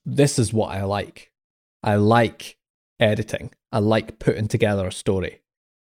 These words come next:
This is my strength in this whole thing." Um,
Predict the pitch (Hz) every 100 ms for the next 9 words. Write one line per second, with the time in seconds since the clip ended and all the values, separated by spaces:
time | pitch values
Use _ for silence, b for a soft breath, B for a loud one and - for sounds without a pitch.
0 | _ _ 110 123 - 104 113 104 95 95
1 | - _ _ - - - 127 104 90 -
2 | 107 95 - - 90 98 _ - 98 78
3 | - _ _ _ _ - 104 95 95 90
4 | 87